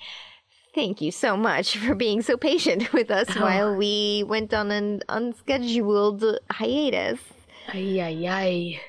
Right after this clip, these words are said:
Speaker 1: Oh, boy, it was a little rough. <laughs>
Speaker 2: Ay, ay, ay. I mean, we tried so hard <laughs>
Speaker 1: Oh, my
Speaker 2: to,
Speaker 1: God.
Speaker 2: like,
Speaker 1: I had a
Speaker 2: to
Speaker 1: plan, right? Remember, I was like,
Speaker 2: Yeah.
Speaker 1: "This is what we are going to do."
Speaker 2: Yep.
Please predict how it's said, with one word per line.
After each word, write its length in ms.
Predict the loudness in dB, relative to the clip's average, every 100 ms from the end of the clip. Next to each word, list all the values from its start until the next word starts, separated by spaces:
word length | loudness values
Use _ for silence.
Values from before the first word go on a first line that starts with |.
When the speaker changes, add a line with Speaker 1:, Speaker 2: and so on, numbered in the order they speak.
| -20 _ -2
Speaker 1:
Oh, 160 | -2
boy, 300 | -2 -2 2
it 200 | 2 4
was 160 | 2 2
a 40 |
little 220 | 2 4 4
rough. 360 | 4 2 0
<laughs> 440 | 0 2 0 2 0
Speaker 2:
Ay, 400 | 2 4 6 6
ay, 320 | 4 4 4 4
ay. 480 | 2 2 2 2
I 100 | 2
mean, 240 | 2 2 2
we 120 | 2
tried 540 | 2 2 2 2 0 0
so 580 | 2 2 4 4 4
hard 720 | 4 4 4 2 2 2 2 2
<laughs> 40 |
Speaker 1:
Oh, 160 | 2 4
my 220 | 6 4
Speaker 2:
to, 100 | 4
Speaker 1:
God. 220 | 4 4
Speaker 2:
like, 200 | 2 0 -12 -10 -10 -6 0
Speaker 1:
I 160 | 2
had 220 | 4 4
a 60 | 4
Speaker 2:
to 40 | 0
Speaker 1:
plan, 960 | -2 2 2 2 2 2 2 0 -2
right? 480 | 0 2 4 4 4
Remember, 440 | 2 2 4 2 4
I 100 | 4
was 80 |
like, 140 | 4 4
Speaker 2:
Yeah. 40 |
Speaker 1:
"This 180 | 2 2
is 180 | 0 2
what 220 | 2 2
we 180 | 2 4
are 160 | 2 2
going 240 | 2 2
to 160 | 0 0
do." 300 | 2 0 0
Speaker 2:
Yep. 240 | -2 -4